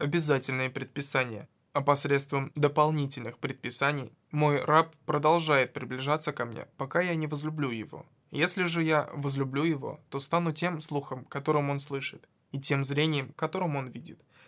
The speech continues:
и той рукой, которую он хватает, и той ногой, которую он ступает. Если он попросит меня о чём-либо, я непременно одарю его этим.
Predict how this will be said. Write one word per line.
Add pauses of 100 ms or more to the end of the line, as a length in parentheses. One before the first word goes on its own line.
(100)
и
той
рукой,
которую
он
хватает, (180)
и
той
ногой,
которую
он
ступает. (360)
Если
он
попросит
меня
о
чём-либо, (160)
я
непременно
одарю
его
этим.